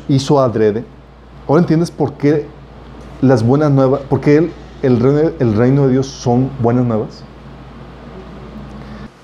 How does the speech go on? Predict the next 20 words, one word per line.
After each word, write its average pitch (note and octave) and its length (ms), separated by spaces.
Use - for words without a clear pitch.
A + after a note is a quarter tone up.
En E3 120
un A#3+ 120
tiempo A#3 320
en A3 60
el G#3 100
que E3+ 140
los D3 260
malos F#3+ 440
prosperan, C#3 840
en C#3+ 100
el C#3+ 160
que E3 80
hay F3+ 100
sufrimiento, C#3 840
injusticia, B2 920
escasez, C#3 840
enfermedad, A#2+ 1080
maldad, A#2 920
muerte, A#2+ 920
engaño, A#2+ 800